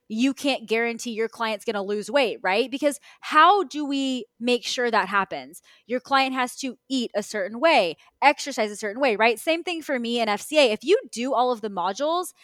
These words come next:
and you show up to the office hours and you ask questions and you ask me questions in Slack, hell yes, we are going to succeed, right? But, you know, I, I'm with you. I think that's,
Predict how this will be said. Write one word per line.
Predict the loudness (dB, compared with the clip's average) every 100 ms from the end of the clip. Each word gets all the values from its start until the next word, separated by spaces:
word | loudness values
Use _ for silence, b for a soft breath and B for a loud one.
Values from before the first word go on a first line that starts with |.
| B -2
and | -2
you | 0 -4
show | -4 0 4 4
up | 2
to | 0
the | 2
office | 2 0 -2 2
hours | 2 2 -4
and | -6 -4
you | -6 2
ask | 2 2 0
questions | 0 0 -2 -6 -4 -4
and | -6
you | -6 2
ask | 2 2 -4
me | -4
questions | -4 -4 -8 -12
in | -12
Slack, | -4 2 2 0 _ _ _
hell | -6 4 6 4
yes, | 0 0 8 10 10 6 -6
we | -4 -4
are | -2
going | 0 -2 -4
to | -12
succeed, | -14 -14 -14 -14 -6
right? | 0 4 2 0 B B B
But, | 8 8 8 4
you | 2
know, | 4 6
I, | 4 4
I'm | 0 2
with | 0 2
you. | 0
I | 0
think | -2 -2
that's, | -4 -4